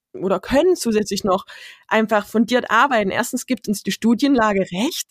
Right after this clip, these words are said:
Also alle Studien, die er vorgestellt hat, äh, geben den Beraterinnen oder überhaupt den Eltern, die tragen, recht. Denn das Tragen verändert alles, alles in der Familie zum Positiven. Und auch im Hinblick auf, ähm,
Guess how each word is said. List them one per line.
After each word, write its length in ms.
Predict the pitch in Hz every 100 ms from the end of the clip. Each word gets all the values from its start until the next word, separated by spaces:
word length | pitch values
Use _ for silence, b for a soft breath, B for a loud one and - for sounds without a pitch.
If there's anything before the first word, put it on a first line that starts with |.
| -
Also 380 | 220 202 214 202 B B B B B _ _ -
alle 300 | - 240 294
Studien, 380 | - 247 262 269
die 120 | 240
er 120 | 185
vorgestellt 720 | 190 220 226 240 247 247 -
hat, 240 | 285 262 -
äh, 240 | - 185 196
geben 400 | 208 247 233 - _ _ -
den 340 | 202 226 226
Beraterinnen 640 | 220 208 202 233 254 240 240
oder 160 | 202
überhaupt 400 | 185 214 226 254
den 120 | 233 -
Eltern, 260 | 208 226
die 80 | 208
tragen, 400 | - 185 202 208
recht. 300 | 220 294 -
Denn 200 | 214 208 B B B
das 180 | 202 -
Tragen 360 | 208 196 226
verändert 580 | 233 - 196 240 311 - -
alles, 420 | 247 269 277 - _ _ -
alles 260 | 233 262
in 60 | 247
der 100 | 240
Familie 480 | 233 220 240 294 277
zum 180 | 220
Positiven. 840 | - 233 285 302 - 294 320 320 320 B B B B B
Und 280 | 233 233 -
auch 200 | 208 -
im 160 | - 202
Hinblick 480 | 214 226 220 214 -
auf, 420 | 185 185 - -
ähm, 480 | - 190 180 175 185